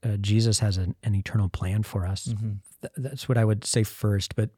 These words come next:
Speaker 1: but secondly, like any schedule, what we do is we prioritize the things that we think are most important. And, and if we are just willing to stop and say,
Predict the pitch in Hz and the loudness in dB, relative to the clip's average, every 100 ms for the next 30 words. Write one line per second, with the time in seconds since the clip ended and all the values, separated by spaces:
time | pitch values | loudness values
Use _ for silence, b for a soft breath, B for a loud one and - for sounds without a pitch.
0 | _ - - 180 170 151 131 107 107 104 | _ -4 0 0 0 0 2 4 4 2
1 | 98 92 - _ 165 180 143 - 104 92 | -2 -4 -12 _ 2 4 4 2 -2 -2
2 | - - 123 - _ 127 127 147 127 113 | -6 -6 -8 -14 _ 0 2 4 4 6
3 | 127 120 110 113 110 - 110 104 113 120 | 6 6 6 4 2 2 2 4 6 4
4 | 110 107 104 101 104 - 110 107 113 113 | 4 2 2 2 0 4 4 4 2 0
5 | - 104 101 - 110 101 98 - 92 - | 0 0 0 -2 -2 0 -2 -2 -4 -6
6 | - 123 110 - b b b b b b | -10 -8 -10 -14 b b b b b b
7 | - 110 104 98 - _ _ _ 131 104 | 0 2 2 0 -8 _ _ _ 0 2
8 | 101 - 131 127 - 123 113 113 107 107 | 2 2 2 2 2 4 4 4 4 4
9 | 104 _ _ 107 104 98 104 110 117 127 | 0 _ _ 0 2 2 4 4 6 4
10 | 135 - - - 104 107 - 104 - 107 | 2 0 -2 0 0 0 0 0 0 0
11 | 107 | 0